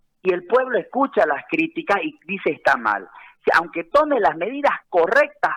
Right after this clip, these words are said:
ahora, las medidas correctas políticamente no van a ser bien tomadas, pero sí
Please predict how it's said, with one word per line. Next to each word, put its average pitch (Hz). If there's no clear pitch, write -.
ahora, 147
las 139
medidas 196
correctas 156
políticamente 208
no 208
van 226
a 170
ser 208
bien 196
tomadas, 196
pero 147
sí 220